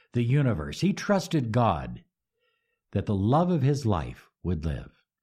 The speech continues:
And he told God, he said, "If I live,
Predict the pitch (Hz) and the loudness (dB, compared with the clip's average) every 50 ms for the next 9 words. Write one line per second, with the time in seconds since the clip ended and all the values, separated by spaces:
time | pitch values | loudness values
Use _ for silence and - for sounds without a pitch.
0 | _ _ _ _ _ _ _ _ - 117 123 135 127 123 185 220 233 208 - - | _ _ _ _ _ _ _ _ -2 0 0 2 2 2 2 2 2 0 -2 -4
1 | - 190 196 175 143 127 113 104 104 104 107 - - _ _ _ _ _ - 110 | -2 0 2 2 2 2 2 0 0 -2 -4 -8 -14 _ _ _ _ _ -4 -2
2 | 101 92 82 69 62 - 67 67 71 71 - 113 113 107 - - 104 98 95 92 | -2 -2 -2 -2 -4 -6 -8 -8 -6 -4 -2 -2 -2 -4 -4 -2 -2 0 0 -2
3 | 92 92 - _ _ _ _ _ _ _ _ - 147 147 139 147 135 131 135 131 | -4 -8 -14 _ _ _ _ _ _ _ _ 0 0 0 2 2 2 2 2 2
4 | 127 107 82 65 60 60 58 - | 0 0 0 -2 -4 -8 -10 -14